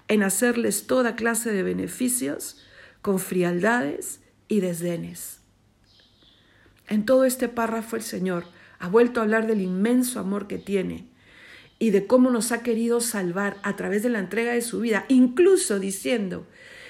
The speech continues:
"Si pudiese sufrir más, que no es posible porque lo ha entregado todo, para que tú creas en mi amor, lo haría", dice, ¿no? "Pero ¿qué recibo de ustedes? ¿O qué recibo de muchos?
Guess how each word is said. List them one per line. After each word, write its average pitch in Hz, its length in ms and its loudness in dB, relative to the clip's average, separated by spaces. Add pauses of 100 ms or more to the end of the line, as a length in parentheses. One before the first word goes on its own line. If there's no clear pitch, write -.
(140)
"Si - 180 4
pudiese 311 440 4
sufrir 285 440 0
más, 262 280 2
que 240 120 2
no 254 80 6
es - 100 0
posible 226 500 0
porque 208 280 -2
lo 233 80 2
ha 262 40 2
entregado 240 520 -2
todo, 196 400 -4 (300)
para 208 200 0
que 202 140 2
tú 285 180 0
creas 302 320 2
en 226 140 0
mi 202 80 2
amor, 247 280 0
lo 226 100 2
haría", 214 480 2 (460)
dice, - 480 -4 (360)
¿no? 165 340 -12 (380)
"Pero 220 240 6
¿qué 285 140 6
recibo 277 500 2
de 247 120 2
ustedes? 233 580 2
¿O 208 120 -2
qué 277 120 2
recibo 277 440 -2
de 214 100 2
muchos? 226 580 -2